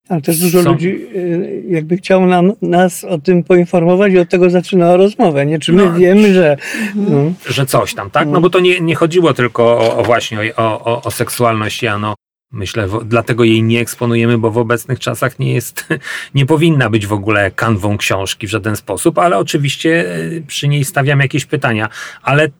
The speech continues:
Speaker 2: no, ale z nią się wiążą jakieś różne związki osób, które żyją, nie żyją. Na te pytania czasami trudno jest samemu odpowiedzieć. Nie, nie wiem, gdzie mogliśmy pójść kawałek dalej, żeby książka była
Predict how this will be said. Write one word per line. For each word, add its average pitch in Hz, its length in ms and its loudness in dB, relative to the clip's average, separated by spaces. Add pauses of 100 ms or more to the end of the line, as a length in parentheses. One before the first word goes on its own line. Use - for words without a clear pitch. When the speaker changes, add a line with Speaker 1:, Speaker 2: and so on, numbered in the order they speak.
(100)
Speaker 2:
no, 180 220 -2
ale 160 240 2 (420)
z 113 120 -8
nią 151 200 2
się 147 160 2
wiążą 143 560 2
jakieś - 300 -4
różne 110 340 -2
związki 113 800 -2
osób, 123 400 -4
które 104 440 -4 (200)
żyją, 117 400 0
nie 113 160 0
żyją. 123 480 0 (480)
Na 139 160 -2
te 165 100 0
pytania 165 640 2 (240)
czasami 165 400 -2
trudno 165 320 -2
jest 156 160 -2
samemu 165 260 0
odpowiedzieć. 202 480 0
Nie, 143 140 -2
nie 147 280 0
wiem, 110 480 0 (120)
gdzie 117 240 2
mogliśmy 127 420 0
pójść 123 260 -2
kawałek 117 440 0
dalej, 113 300 2
żeby 113 220 0
książka 110 480 -4
była 113 300 0